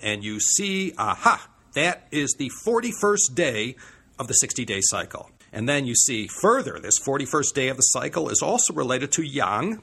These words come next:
as opposed to Yin, the wood element, and the dragon, one of the twelve animals associated with the twelve earthly branches.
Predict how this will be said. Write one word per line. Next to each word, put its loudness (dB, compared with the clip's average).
as -4
opposed -8
to -6
Yin, -6
the -4
wood 4
element, -2
and -6
the 2
dragon, -2
one -10
of -10
the -12
twelve -2
animals 0
associated 0
with -12
the -8
twelve -2
earthly -4
branches. 0